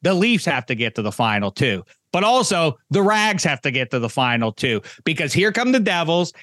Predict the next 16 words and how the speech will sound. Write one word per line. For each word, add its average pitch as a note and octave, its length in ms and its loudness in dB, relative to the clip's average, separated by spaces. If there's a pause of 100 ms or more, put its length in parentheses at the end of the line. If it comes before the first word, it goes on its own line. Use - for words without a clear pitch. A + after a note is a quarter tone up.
(120)
and C3 140 -2
here F3 160 2
come G#3+ 180 0
the A3 80 4
Senators E3+ 640 0
and A#2+ 160 -6
here E3+ 160 2
come F#3 200 -2
the D3+ 80 0
Sabres. C3 680 0 (320)
And E3 240 0
so E3 260 0
the D#3 180 0
oxygen F3 720 0
for D#3+ 280 0
the, D3 400 0